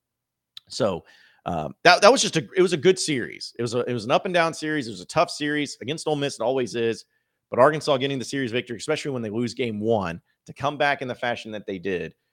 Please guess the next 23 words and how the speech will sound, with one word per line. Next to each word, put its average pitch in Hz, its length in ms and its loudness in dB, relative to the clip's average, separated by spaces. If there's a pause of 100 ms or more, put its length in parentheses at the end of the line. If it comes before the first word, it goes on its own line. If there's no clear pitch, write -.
(200)
you - 60 -16
gotta 127 160 6
give 120 120 2
a 117 40 -2
lot 117 160 8
of 107 60 -2
kudos 110 340 -2
to 107 60 -8
the 87 80 -12
players, 127 380 2
give - 80 -12
a 104 40 -6
lot 104 140 0
of 92 60 -12
kudos 104 300 -6
to - 80 -20
Dave 98 220 -2
Van 95 120 -2
Horn 107 260 -4
and 92 80 -8
his 87 120 -10
staff. 120 460 0
And 95 180 -12